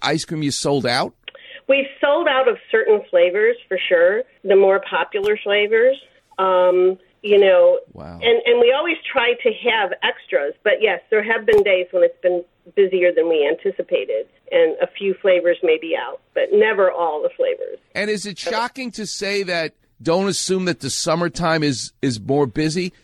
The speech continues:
Speaker 1: Does it surprise
Speaker 2: Yes.
Speaker 1: you that you're busy all the time, or is the summer more busy than the winter?
Speaker 2: Oh, no, no, there's other times. I have, I have security cameras where I can see our location,
Speaker 1: Mm-hmm.
Speaker 2: and I have actually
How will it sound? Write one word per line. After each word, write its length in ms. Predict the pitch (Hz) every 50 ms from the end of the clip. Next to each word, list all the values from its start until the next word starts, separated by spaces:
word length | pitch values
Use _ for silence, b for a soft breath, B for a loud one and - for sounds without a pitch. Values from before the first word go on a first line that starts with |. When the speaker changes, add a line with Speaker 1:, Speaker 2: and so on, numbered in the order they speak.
| _ -
Speaker 1:
Does 180 | 151 151 123
it 140 | 139 131 -
surprise 340 | - 139 - - 156 151 - 185
Speaker 2:
Yes. 160 | 170 170 175
Speaker 1:
you 80 | 170 147
that 260 | 160 160 151 - -
you're 60 | 147
busy 420 | 113 - 151 156 147 - 156 147 135
all 240 | - 117 139 160 170
the 100 | 165 175
time, 300 | - - 214 208 226 214 -
or 180 | 165 185 185 180
is 220 | - 214 214 143
the 140 | 143 156 127
summer 360 | - - 156 135 131 123 117
more 280 | 107 85 120 123 120 98
busy 340 | 113 143 127 101 117 123
than 160 | 110 113 113 110
the 80 | 107
winter? 400 | 107 107 104 95 - - - - _ _ _ _ _ -
Speaker 2:
Oh, 160 | 233 226 233 226
no, 280 | 208 180 160 151 - - - 202
no, 220 | 196 190 180 170 -
there's 220 | 185 214 233 226 233 -
other 240 | 233 208 202 214 202
times. 260 | 196 220 185 180 185 - -
I 160 | - 208 - 277 339 339 339 277
have, 140 | 240 220 - -
I 180 | - 226 240 277 302 285 277
have 320 | 247 233 226 220 202 - - _ _ _ -
security 440 | 214 202 - - 208 208 202 202 - -
cameras 360 | 202 170 165 165 151 160 -
where 160 | - 180 143
I 60 | 170 175
can 180 | - 185 190 185 _ -
see 180 | - 202 190 175 -
our 140 | - 165 165
location, 720 | 165 170 165 - - 185 170 170 - - 214 202 214 247 269 _ _ B
Speaker 1:
Mm-hmm. 200 | 113 113 123 143 170 B B B -
Speaker 2:
and 200 | 214 208 208 208 -
I 140 | - 220 240
have 160 | 262 294 226 233
actually 380 | 214 214 - - - - 196